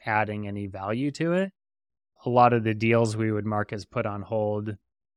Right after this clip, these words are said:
when we looked back, we thought maybe we should either just leave them in, say, the explore stage, or if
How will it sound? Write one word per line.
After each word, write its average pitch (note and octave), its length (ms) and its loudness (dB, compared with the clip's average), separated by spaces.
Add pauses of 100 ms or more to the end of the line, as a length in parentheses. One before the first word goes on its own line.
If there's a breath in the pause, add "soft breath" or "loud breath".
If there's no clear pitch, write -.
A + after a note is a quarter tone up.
(360)
when A#2 180 -4
we A2 80 -2
looked A2 260 -2
back, D#3+ 400 6
we C3 140 2
thought B2 440 4 (720)
maybe F3+ 320 6
we D3+ 160 6
should C3 440 0 (800)
either C3 440 6
just A#2+ 320 2
leave C3 300 2
them B2 180 6
in, A#2+ 240 4
say, A#2 360 2
the A2 160 0
explore D#3 560 0
stage, E3+ 720 -2 (240)
or C#3 560 12 (140)
if B2 240 0